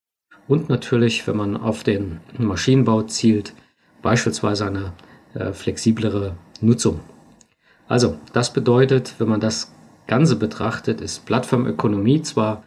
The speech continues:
ein Begriff, aber es geht mehr um digitale Services, die man den Kunden angedeihen lässt, um hohe Kundenzentrierung.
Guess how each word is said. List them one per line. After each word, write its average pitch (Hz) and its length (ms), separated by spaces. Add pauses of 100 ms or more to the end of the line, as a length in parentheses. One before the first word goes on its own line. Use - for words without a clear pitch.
(320)
ein 110 180
Begriff, - 460
aber 117 180
es 113 140
geht 117 200
mehr 147 480 (380)
um 117 460
digitale 113 880 (440)
Services, 135 960
die 113 120
man 110 180
den 107 160
Kunden 104 640 (460)
angedeihen 123 640
lässt, 120 340
um 101 240 (220)
hohe 151 280
Kundenzentrierung. 120 1120